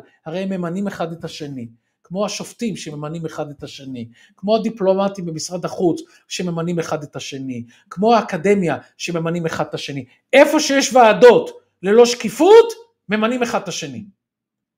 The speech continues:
ולכן אני, אה,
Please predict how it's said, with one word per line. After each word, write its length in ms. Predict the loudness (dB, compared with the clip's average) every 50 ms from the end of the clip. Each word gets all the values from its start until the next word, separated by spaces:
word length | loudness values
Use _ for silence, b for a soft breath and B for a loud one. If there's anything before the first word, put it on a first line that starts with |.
| _ _ _ _ _ _ _ _ _ _ _ _ _ _ _ _ _ _ _ -8
ולכן 300 | -6 -6 -2 -2 -2 -2
אני, 420 | -2 -2 -2 -2 -2 -2 -6 -10 _ _ _ _ -8 -4
אה, 320 | -2 0 0 0 -2